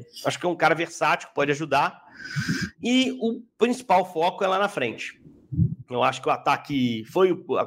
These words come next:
o calcanhar de Aquiles do time na temporada. O Bruno parece que não vai ficar. Acho que as coisas não tão caminhando como se imaginava. Mas se você perde Bruno, Nicão e Gilberto, olha o espação que você cria na sua folha salarial. Pra dar novos tiros e que sejam certeiros.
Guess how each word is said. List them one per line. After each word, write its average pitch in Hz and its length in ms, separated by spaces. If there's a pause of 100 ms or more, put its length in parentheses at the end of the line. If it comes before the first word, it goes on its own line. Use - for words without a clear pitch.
(160)
o - 80
calcanhar 156 380
de 165 60
Aquiles 147 340
do 127 80
time 139 180
na 127 80
temporada. 127 840
O 143 120
Bruno 135 640 (160)
parece 139 320
que 156 60
não 147 100
vai 131 100
ficar. 135 540 (100)
Acho - 160
que 131 60
as 127 80
coisas 135 220
não 131 100
tão 139 140
caminhando 135 420
como 131 160
se 127 100
imaginava. 143 640 (480)
Mas 160 140
se 196 80
você 214 120
perde 180 300
Bruno, 226 340
Nicão 190 380
e - 20
Gilberto, 151 560
olha 190 200
o 240 40
espação 190 800
que 185 60
você 151 240
cria 143 240
na 131 60
sua 123 180
folha 127 200
salarial. 123 400 (880)
Pra 190 120
dar 214 180
novos 214 320
tiros 233 380
e 240 60
que - 120
sejam 214 240
certeiros. 214 600